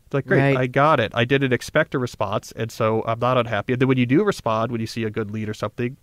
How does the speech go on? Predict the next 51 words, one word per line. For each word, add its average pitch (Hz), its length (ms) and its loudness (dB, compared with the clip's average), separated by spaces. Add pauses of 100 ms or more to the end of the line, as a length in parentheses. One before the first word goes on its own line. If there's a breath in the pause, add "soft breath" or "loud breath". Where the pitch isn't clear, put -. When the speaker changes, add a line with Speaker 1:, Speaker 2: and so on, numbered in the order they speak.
(120)
Speaker 1:
people 127 260 -2
are 123 100 4
way 131 380 0
more 139 160 2
happy 123 340 0
than 120 140 -2
they 127 80 4
<laughs> 139 60 6
would 127 100 4
have 131 80 4
been. 156 160 4
Speaker 2:
Oh, 202 40 8
Speaker 1:
They 202 80 6
don't - 40 4
Speaker 2:
that's, 202 160 6
Speaker 1:
take 170 100 4
it 185 120 2
for 170 80 2
granted. 147 360 2
Speaker 2:
that 208 140 6
is 185 140 2
great. 160 480 6
Speaker 1:
<laughs> - 260 -20
Speaker 2:
So 339 340 6 (100)
this 226 360 6
work, 226 400 4 (180)
Deep 254 280 4
Work, 170 400 4
was 151 200 4
really 160 300 6
popular. 123 800 2
And 143 640 2
what 180 220 4
year 202 260 4
was 214 100 4
that 233 140 4
published? 254 460 2 (160)
Speaker 1:
Two 131 100 -2
thousand 113 280 0
sixteen. - 500 -8
Speaker 2:
Sixteen. 123 800 2
And 156 320 4
here 311 240 2
you 320 200 6
are 131 220 6
already 156 640 4 (140)
with 151 140 0
another 170 400 6
new 147 200 6
book 123 260 0
out. 87 200 0